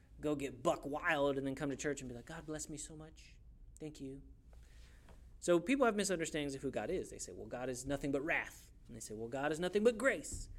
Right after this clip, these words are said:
And when it comes to Jesus, yes, Jesus is Lord of our lives, but he also wants to be our friend. Not just our friend like, "Oh, Jesus, check out this meme that I found on the internet," but friend as in he is willing to walk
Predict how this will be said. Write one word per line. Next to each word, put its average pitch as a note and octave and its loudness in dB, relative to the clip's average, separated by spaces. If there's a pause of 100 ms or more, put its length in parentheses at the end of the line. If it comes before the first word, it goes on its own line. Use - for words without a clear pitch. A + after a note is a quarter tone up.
(380)
And C3+ -4
when D#3 2
it D3 -2
comes E3 0
to D3 -6
Jesus, D#3+ 2 (400)
yes, F#3 4
Jesus D#3+ -2
is D#3+ 4
Lord F3 4 (140)
of D3 -4
our A#2+ 2
lives, D#3 -6 (1000)
but G#3+ -6
he B3 0
also C#4 4
wants C4+ 4
to A#3 0
be A3 8
our G#3 8
friend. G#3+ -2 (720)
Not A3 4 (320)
just F3 6
our D#3 8
friend F3 4
like, C3 4 (100)
"Oh, G3 0
Jesus, F#3 0
check F#3+ -2
out F#3 0
this E3+ 0
meme F#3+ 2
that F3 4
I E3+ 4
found E3+ 0
on D#3+ 0
the D3+ 0
internet," D#3 0 (560)
but D3 2
friend E3+ 2
as C#3+ 2
in C#3 4
he C#3+ 0
is B2+ 2
willing D3+ 2
to - -8
walk A#2 -2